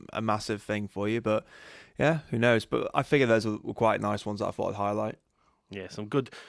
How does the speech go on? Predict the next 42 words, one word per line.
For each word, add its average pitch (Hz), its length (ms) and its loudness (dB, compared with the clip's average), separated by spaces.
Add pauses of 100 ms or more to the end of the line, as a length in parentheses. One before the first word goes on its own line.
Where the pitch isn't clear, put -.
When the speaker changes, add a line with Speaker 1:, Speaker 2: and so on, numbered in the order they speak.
(160)
Speaker 2:
digital 123 320 -2
discounts. 110 480 -2
I'm 110 100 -2
sure 107 160 0
there'll 104 80 -4
be 101 80 -6
some 101 140 -6
physical 98 420 -6
games 92 340 -4
on 90 80 -8
discounts 90 420 -10
soon. 90 160 -10 (380)
Um, 107 100 2
Speaker 1:
Mm-hmm. 101 200 2
Speaker 2:
speaking 170 380 4
of 107 100 -4
physical 147 540 4
games, 101 560 0
um, 101 420 0 (500)
a 117 80 -10
game 120 220 2
that 101 80 2
I 117 80 2
didn't 135 160 -2
think 120 140 -4
was 98 100 -8
gonna 107 120 -2
get - 60 -6
a - 20 -12
physical 101 300 -8
copy, - 360 -2
and 98 180 -6
I, 98 220 2 (140)
um, 95 400 0 (240)
I 107 40 -6
won't 107 120 -4
say 90 40 -4
Speaker 1:
Neither 92 60 -4
did 92 80 -6
Speaker 2:
panic 113 180 0
Speaker 1:
I. 120 100 2
Speaker 2:
bought. 104 220 4